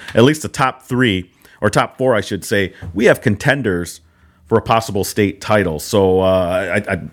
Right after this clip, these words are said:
Brett, welcome. Rosie, welcome. Uh, we got a lot to talk about, and I think we should start right away with D one, because I think D one, Brett, has,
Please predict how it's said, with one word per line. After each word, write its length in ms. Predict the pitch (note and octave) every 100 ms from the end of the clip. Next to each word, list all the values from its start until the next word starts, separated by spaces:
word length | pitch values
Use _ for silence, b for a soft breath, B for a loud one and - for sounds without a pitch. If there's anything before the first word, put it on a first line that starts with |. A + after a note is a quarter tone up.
| _ - -
Brett, 440 | - C3+ E3 -
welcome. 580 | A#2 D3 C#3 D#3 E3+ E3
Rosie, 480 | A#2 C#3 D#3 E3 F3
welcome. 680 | A#2+ A#2+ D3+ C3+ A2+ B2 D#3+ b b b b b
Uh, 380 | A#2+ B2 A#2+ A#2+
we 160 | A2+ G3
got 140 | F3+
a 20 |
lot 180 | D3 C3
to 40 |
talk 300 | A#2+ C#3 C3+
about, 300 | B2+ A#2 A2
and 60 | C3
I 60 | C#3
think 300 | G3+ A3 D3+
we 100 | G3+
should 160 | E3
start 240 | - D#3+ C#3+
right 160 | D#3
away 220 | D#3+ E3+
with 180 | E3 D#3+
D 140 | E3 E3+
one, 320 | E3 A#3 - _ b b b b
because 260 | C3+ C#3
I 80 | C#3
think 280 | E3 D#3 G2+
D 160 | E3+
one, 260 | C3+ D3+ G3+
Brett, 400 | B2 A#2+ B2 - _ b b b
has, 480 | D3 D3 D3 C3+